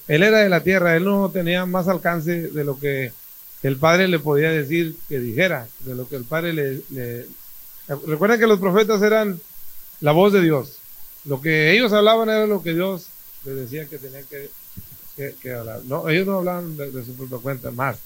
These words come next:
Mas, sin embargo, el Señor Jesucristo, como vemos aquí, dice que es el que viene de arriba y, y cosas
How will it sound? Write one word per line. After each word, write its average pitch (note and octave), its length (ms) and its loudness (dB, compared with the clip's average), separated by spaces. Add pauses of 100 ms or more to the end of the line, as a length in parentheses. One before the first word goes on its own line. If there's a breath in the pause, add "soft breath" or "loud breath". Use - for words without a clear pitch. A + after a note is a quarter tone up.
(1400)
Mas, D3 200 4
sin F3+ 120 6
embargo, F3+ 400 4
el A3 60 4
Señor G#3 240 4
Jesucristo, F3+ 760 2 (460)
como C3+ 160 -2
vemos F#3 300 4
aquí, F3 160 2
dice F#3 260 4
que C#3+ 360 2 (140)
es F3 220 2
el A3+ 140 0
que F#3+ 100 4
viene F#3+ 180 4
de E3 100 6
arriba D3 460 4 (600)
y, C3+ 340 0
y B2+ 60 -4
cosas D3+ 580 2